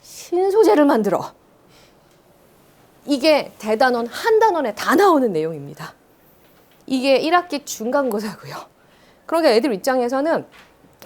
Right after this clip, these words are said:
조금 들을만 하다가 갑자기 자기가 싫어하는 그 물리나 화학이나 이런 게 나오면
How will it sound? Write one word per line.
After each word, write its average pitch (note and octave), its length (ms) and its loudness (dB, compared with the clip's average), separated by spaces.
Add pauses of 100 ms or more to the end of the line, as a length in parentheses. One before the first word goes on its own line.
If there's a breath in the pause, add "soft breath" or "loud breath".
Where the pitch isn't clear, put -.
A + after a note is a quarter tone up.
(540 soft breath)
조금 A4 400 -2
들을만 F#4+ 560 0
하다가 E4 420 2
갑자기 C#4+ 380 -4
자기가 A#3 300 -2
싫어하는 D4+ 680 -4
그 G3 340 -8
물리나 G#3 440 -6
화학이나 B3+ 360 -4
이런 A3+ 200 0
게 A3 80 -2
나오면 D#3 380 -6